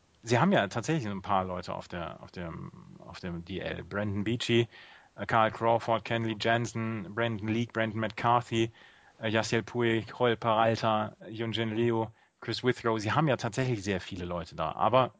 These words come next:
ähm, sie kriegen's im Moment sehr gut gelöst. Und, ähm, deswegen, ich glaube,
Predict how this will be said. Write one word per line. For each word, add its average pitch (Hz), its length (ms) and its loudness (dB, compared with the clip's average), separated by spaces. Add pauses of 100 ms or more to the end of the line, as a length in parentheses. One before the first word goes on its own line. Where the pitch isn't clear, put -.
ähm, 107 340 2
sie 110 140 -8
kriegen's 135 540 0
im 113 100 -6
Moment 120 340 2
sehr 196 140 4
gut 117 180 -10
gelöst. 123 460 0 (560)
Und, 104 560 -4
ähm, 95 380 -2
deswegen, 98 880 -6
ich - 200 -12
glaube, 151 600 6